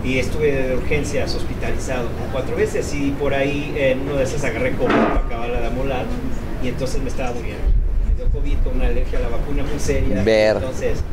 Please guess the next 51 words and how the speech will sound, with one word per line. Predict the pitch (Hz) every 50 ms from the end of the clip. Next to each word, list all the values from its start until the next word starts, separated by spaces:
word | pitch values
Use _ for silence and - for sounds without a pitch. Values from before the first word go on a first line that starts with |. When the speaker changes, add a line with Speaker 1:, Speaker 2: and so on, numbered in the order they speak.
| - -
Speaker 2:
No, | - 117 113 107 107
ma- | - - - - -
Speaker 1:
eh, | 123 120 117 -
la | - - -
pasé | - 202 - 196 196
muy | 208 220 220
mal | 202 185 185 190 196
hace | 165 170 160 - - -
un | -
año | - - - - -
precisamente. | - - - - - - - - 123 120 - - - 117 113 - - - - -
Estaba | - - 135 127 - - - -
todo | - - -
con | - - -
estos | - - - - -
problemas | - - - 113 - - - -
julio | - - - - -
y | 165
agosto | - - 120 117 - - 120
del | 113 -
año | - - - -
pasado | - - - - - -
fue | - 117
muy | 117 113 -
duro | - 120 - -
para | - - -
mí. | - 117 117 - - - - - - - - - - - - - - 226
Yo | 240
ya | 269 262 254
venía | 247 247 233
haciendo | 226 - 240 233 226 220
un | -
cambio, | 262 254 247 214 180 -
como | - - - - - -
todos, | - 214 208 190 - - - -
todos | 185 196 196 202
estamos | - - - 160 156 151 -
cambiando, | 147 135 127 127 135 135 - 147 135
no | 127 -
somos | - 135 131 120
los | 113 -
mismos | 120 120 123 127 120 -
que | - -
cuando | 120 - - -
teníamos | - 110 - - - - 113
veinte | 113 117 - 127 131
años. | 131 131 123 120 113 - - - - - - - - - - - -
Pero | 175 175 175 175 180 185 180
yo | 202 208
pienso | - 202 196 190 - 220 -
que | - 180 165 156